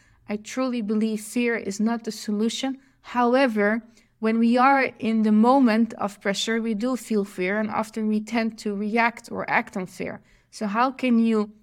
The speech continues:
look at this during a reflective practice,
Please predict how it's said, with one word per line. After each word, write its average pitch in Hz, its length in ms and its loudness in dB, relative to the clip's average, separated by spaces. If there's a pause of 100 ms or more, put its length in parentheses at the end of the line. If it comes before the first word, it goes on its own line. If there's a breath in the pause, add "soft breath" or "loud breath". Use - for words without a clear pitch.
(300)
look 240 560 4 (200)
at 233 240 -2
this 233 360 -4 (160)
during 214 600 -4
a 190 160 -10
reflective 196 1120 -2 (560)
practice, 269 600 -6